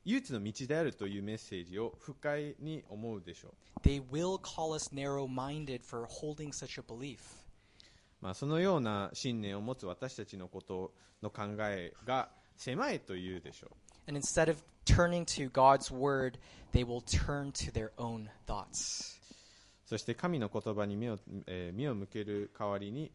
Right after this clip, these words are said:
Speaker 1: 自分の考えに目を向けるでしょう。
Speaker 2: The Apostle Paul says this in Second Timothy chapter four, verses three and four. "For the time is coming when people will not endure sound teaching, but having itching ears,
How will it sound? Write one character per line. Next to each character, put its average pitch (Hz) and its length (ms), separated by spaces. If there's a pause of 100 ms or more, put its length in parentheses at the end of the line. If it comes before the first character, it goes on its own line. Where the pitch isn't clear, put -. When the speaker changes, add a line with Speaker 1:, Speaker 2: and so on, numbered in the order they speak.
Speaker 1:
自 104 160
分 190 280
の 214 100
考 190 340
え 147 180
に 113 240
目 101 160
を 90 80
向 87 100
け 87 120
る 82 80
で 82 120
し - 120
ょ - 60
う。 - 420
Speaker 2:
The - 20
Apostle 147 340
Paul 147 220
says 131 360
this 135 340
in 123 400
Second 151 380
Timothy 131 640
chapter - 320
four, 123 280
verses 117 420
three 127 340
and 117 140
four. 107 380 (520)
"For 151 200
the 143 80
time 190 500
is 147 160
coming 165 380
when 120 180
people 123 600 (260)
will 165 480
not 151 400
endure 139 400
sound 127 400
teaching, 110 580 (280)
but - 100
having 151 400 (100)
itching 202 540
ears, 196 520